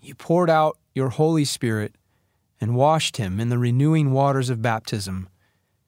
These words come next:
By the same Spirit you led him to confess and proclaim that Jesus is Lord, and to believe in his heart that you have raised him from the dead. Give us that same faith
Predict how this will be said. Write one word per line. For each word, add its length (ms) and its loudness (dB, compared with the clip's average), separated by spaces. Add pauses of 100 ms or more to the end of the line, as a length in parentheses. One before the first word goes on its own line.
(260)
By 140 -2
the 100 -4
same 280 2
Spirit 440 0
you 120 0
led 260 2
him 180 0
to 100 -2
confess 800 -4 (340)
and 140 -4
proclaim 800 0 (320)
that 160 -8
Jesus 720 0
is 400 0
Lord, 640 -2 (600)
and 220 2
to 80 0
believe 420 0
in 100 0
his 200 0
heart 380 -2 (420)
that 180 -12
you 300 2
have 160 -6
raised 400 0
him 120 -2
from 200 -2
the 100 -2
dead. 380 -8 (720)
Give 180 2
us 160 0
that 220 0
same 400 2
faith 400 -10